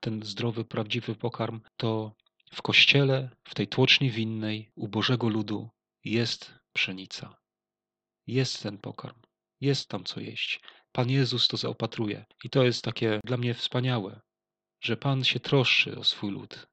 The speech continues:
i daje im pokarm, chociaż na zewnątrz jest tak, no to jest tak, jak jest. Kolejną rzeczą, jaką jest, e, to oddzielanie plew od ziarna, to też ja myślę, że to jest taka praca przy tym, żeby,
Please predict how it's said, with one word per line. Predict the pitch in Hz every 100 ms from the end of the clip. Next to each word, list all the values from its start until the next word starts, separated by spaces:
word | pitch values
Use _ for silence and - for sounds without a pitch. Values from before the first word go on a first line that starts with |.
| _
i | 123 107
daje | 101 123 127 123 123 -
im | 110
pokarm, | - 120 - 107 101
chociaż | - 110 101 -
na | 107
zewnątrz | 113 107 110 104 - -
jest | 101 110 104 -
tak, | - 107 - - - _ _
no | 127
to | - 120
jest | 117 -
tak, | 110
jak | 107 -
jest. | 101 - - - _ _ _ -
Kolejną | 123 135 131 120
rzeczą, | 123 - 117 113
jaką | 127 110 123
jest, | 120 117 - -
e, | 123 117 113 117 113
to | 120
oddzielanie | 117 113 120 120 117 117 110 107 _
plew | - 123 -
od | 117
ziarna, | - 117 110 107 104 104 - _ _
to | - 107
też | 110 104
ja | 113
myślę, | 110 110 - 107
że | - 107 101 104 -
to | 113
jest | 104 - -
taka | - - 110 -
praca | 127 135 - 117
przy | - - 127
tym, | - 113
żeby, | 104 110 104 110